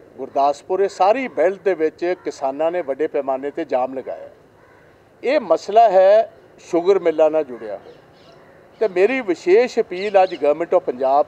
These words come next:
ਕੋਲੋਂ ਤੇ Chief Minister ਪੰਜਾਬ ਨੂੰ ਇਹ ਹੈ ਕਿ ਵੇਖੋ, government of ਪੰਜਾਬ ਬੜੀ ਦੇਰ ਤੋਂ ਇਹ ਅਪੀਲ ਕਰਦੀ ਆਈ ਹੈ ਕਿਸਾਨਾਂ ਨੂੰ ਕਿ ਪੰਜਾਬ ਦੇ ਵਿੱਚ diversification of ਕ੍ਰੌਪਸ ਚਾਹੀਦੀ ਹੈ।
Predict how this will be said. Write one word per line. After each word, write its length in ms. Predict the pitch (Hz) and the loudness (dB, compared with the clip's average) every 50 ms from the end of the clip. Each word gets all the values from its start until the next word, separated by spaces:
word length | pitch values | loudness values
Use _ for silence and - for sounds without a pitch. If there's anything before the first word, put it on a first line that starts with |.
| - - | -2 -6
ਕੋਲੋਂ 300 | 175 165 160 165 175 185 208 - - - - - - - - - - _ - | -6 -4 -4 -4 -4 -6 -10 -16 -20 -20 -20 -20 -20 -20 -20 -20 -20 _ -6
ਤੇ 80 | 196 | -6
Chief 220 | 190 - 185 180 185 | -6 -6 -6 -4 -2
Minister 260 | 220 214 - - 247 | -2 0 0 0 0
ਪੰਜਾਬ 400 | - 185 156 156 147 151 147 156 | 0 0 2 2 4 2 2 0
ਨੂੰ 160 | 156 151 147 | -4 -4 -2
ਇਹ 160 | 160 180 165 | -2 -2 -4
ਹੈ 260 | 123 123 180 - - - - - - - - - - - - - - - - - - - - | -4 -8 -10 -12 -14 -16 -18 -20 -20 -20 -20 -20 -20 -20 -20 -20 -20 -20 -20 -20 -20 -6 0
ਕਿ 220 | 247 247 240 240 | 2 4 4 4
ਵੇਖੋ, 280 | 226 226 220 - - 269 | 4 2 2 2 2 0
government 420 | 233 170 165 165 175 196 214 214 - | 4 4 4 4 4 2 0 2 2
of 40 | 233 | 2
ਪੰਜਾਬ 440 | 226 220 185 156 160 165 175 190 165 | 2 0 0 2 4 4 4 4 2
ਬੜੀ 240 | 165 170 180 196 175 | 0 0 0 -2 -6
ਦੇਰ 320 | 139 143 147 160 175 165 160 - | -4 -2 0 0 0 -2 -2 -4
ਤੋਂ 260 | - 180 160 135 110 - - _ _ _ - _ - - _ _ - - - - - | -2 -2 -2 -2 -4 -8 -14 _ _ _ -20 _ -20 -20 _ _ -20 -20 -20 -6 0
ਇਹ 140 | 202 226 226 | 4 4 4
ਅਪੀਲ 340 | 214 220 220 220 247 254 240 | 4 2 -4 -6 -6 -6 0
ਕਰਦੀ 420 | - 220 185 165 147 160 190 190 | 2 4 4 4 0 -2 0 2
ਆਈ 220 | 185 180 185 185 190 | 2 2 4 2 -2
ਹੈ 40 | |
ਕਿਸਾਨਾਂ 520 | 190 - 175 - - 135 135 135 143 143 139 | -2 -2 -2 0 0 0 0 0 -2 -4 -4
ਨੂੰ 240 | 127 117 113 127 - - - - - - _ - - - - - - - | -6 -8 -12 -14 -16 -20 -20 -20 -20 -20 _ -20 -20 -20 -20 -20 -4 0
ਕਿ 100 | 254 240 | 0 0
ਪੰਜਾਬ 600 | - - 196 175 156 160 160 175 202 208 214 190 | 0 -2 -4 0 4 4 4 4 4 2 2 2
ਦੇ 120 | 233 233 | 2 4
ਵਿੱਚ 280 | 220 220 208 214 - 240 | 4 4 2 2 2 0
diversification 1040 | 233 180 240 240 226 165 170 - - - - 180 - - 233 214 214 - 240 226 220 | 0 2 0 2 4 4 4 4 2 -2 -4 -4 0 2 2 2 4 2 2 4 4
of 80 | 214 208 | 2 2
ਕ੍ਰੌਪਸ 480 | - - 190 160 160 156 - - - | 0 0 2 2 2 2 0 -6 -10
ਚਾਹੀਦੀ 300 | - 131 135 135 - 120 | -8 -8 -8 -8 -12 -14
ਹੈ। 180 | 101 - - | -18 -20 -20